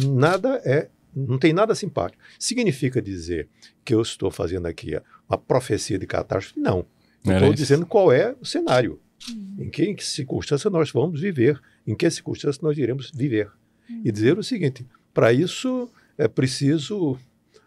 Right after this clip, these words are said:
Speaker 1: ah, uma extrema habilidade que eu não vejo disponível,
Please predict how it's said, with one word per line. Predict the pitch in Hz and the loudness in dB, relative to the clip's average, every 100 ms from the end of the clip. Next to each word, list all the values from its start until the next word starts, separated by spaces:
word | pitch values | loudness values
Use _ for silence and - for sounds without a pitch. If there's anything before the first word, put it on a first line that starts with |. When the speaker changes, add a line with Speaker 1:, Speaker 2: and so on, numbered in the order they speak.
| _ | _
Speaker 1:
ah, | - 117 110 110 110 | -4 -2 0 -2 -2
uma | 117 147 | -2 -2
extrema | 147 - - 202 175 | -2 0 2 4 4
habilidade | 135 113 90 117 151 | 2 0 2 2 2
que | 143 | 0
eu | |
não | 120 | -2
vejo | 92 92 | -2 -6
disponível, | 117 - 110 98 104 78 | -8 -6 -4 -2 0 -2